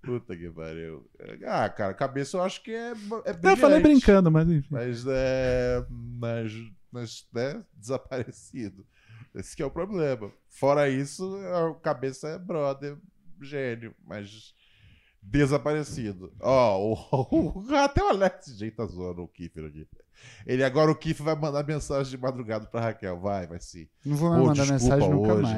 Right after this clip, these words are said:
Speaker 1: Raquel." Ô, não, vai mandar pra mim.
Speaker 3: Não
Speaker 1: "Desculpa,
Speaker 3: vou.
Speaker 1: Ronald, aquela coisa que eu falei."
Speaker 3: Não.
Speaker 1: Nossa, o Alex mandou um
Speaker 3: Você tá entendendo
Speaker 1: print
Speaker 3: tudo
Speaker 1: aqui
Speaker 3: errado.
Speaker 1: dele conversando com a, com a, com uma amiga lésbica dele. <laughs> É, ó, é, o diálogo é o seguinte:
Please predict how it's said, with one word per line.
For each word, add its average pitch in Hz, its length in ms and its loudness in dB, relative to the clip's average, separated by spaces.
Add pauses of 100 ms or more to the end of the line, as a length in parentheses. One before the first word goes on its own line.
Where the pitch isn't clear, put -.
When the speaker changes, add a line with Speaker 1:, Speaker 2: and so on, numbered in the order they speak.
(140)
Speaker 1:
Raquel." 98 400 -2
Ô, 147 160 4
não, 175 140 2
vai 170 100 2
mandar 165 180 2
pra 147 140 0
mim. 113 160 -4
Speaker 3:
Não 92 80 -10 (360)
Speaker 1:
"Desculpa, 117 400 -4
Speaker 3:
vou. 135 220 -2
Speaker 1:
Ronald, 92 420 -4
aquela 90 240 -8
coisa 98 260 -8
que - 60 -8
eu 95 40 -10
falei." 82 420 -4
Speaker 3:
Não. 165 380 -4
Speaker 1:
Nossa, 156 320 2
o - 20 2
Alex 143 280 0
mandou 269 260 0
um 277 40 -2
Speaker 3:
Você 233 80 -4
tá 151 100 6
entendendo 156 260 6
Speaker 1:
print 147 140 2
Speaker 3:
tudo 175 100 6
Speaker 1:
aqui 190 100 6
Speaker 3:
errado. 127 260 2 (420)
Speaker 1:
dele 151 180 2
conversando 165 760 0
com 165 160 0
a, 151 240 0
com 135 160 -4
a, 139 140 -2
com 127 200 -12
uma 131 180 -2
amiga 110 320 0
lésbica 98 520 -2
dele. 90 560 -4
<laughs> - 180 6 (320)
É, 135 320 0
ó, 160 260 8
é, 117 140 -2
o 147 80 4
diálogo 151 380 4
é - 20 2
o 156 40 2
seguinte: 113 440 -8